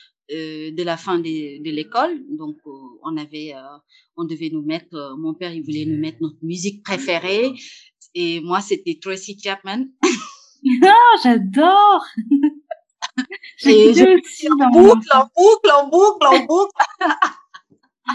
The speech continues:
Speaker 2: Ah, mais sa voix est juste magnifique, alors, euh, je
Speaker 1: Ouais,
Speaker 2: comprends.
Speaker 1: sa, sa voix est juste magnifique. Et, et surtout, on avait besoin de représentativité, c'est-à-dire qu'on avait
Speaker 2: Oui.
Speaker 1: besoin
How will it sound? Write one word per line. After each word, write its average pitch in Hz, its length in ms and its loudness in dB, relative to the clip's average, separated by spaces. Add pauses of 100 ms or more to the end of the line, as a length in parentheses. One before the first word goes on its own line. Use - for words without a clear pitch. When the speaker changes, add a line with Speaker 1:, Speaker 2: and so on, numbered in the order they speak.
(200)
Speaker 2:
Ah, 240 120 -4
mais 220 120 -4
sa 220 200 -2
voix 247 180 -2
est 247 60 -2
juste 202 260 -10
magnifique, 208 600 -14
alors, 170 280 -20
euh, 185 140 -20
je - 180 -8
Speaker 1:
Ouais, 240 320 2
Speaker 2:
comprends. 214 380 0
Speaker 1:
sa, 202 60 -8
sa 226 160 -2
voix 220 180 2
est 220 120 0
juste 208 220 -10
magnifique. 214 560 -6 (200)
Et, 214 320 2
et 226 40 2
surtout, 269 360 -6
on 240 180 0
avait 202 220 0
besoin 214 360 -4
de 180 680 -8
représentativité, 220 1120 -4
c'est-à-dire 208 500 -10
qu'on 190 140 -10
avait 180 220 -8
Speaker 2:
Oui. 175 60 -10 (100)
Speaker 1:
besoin 208 280 -8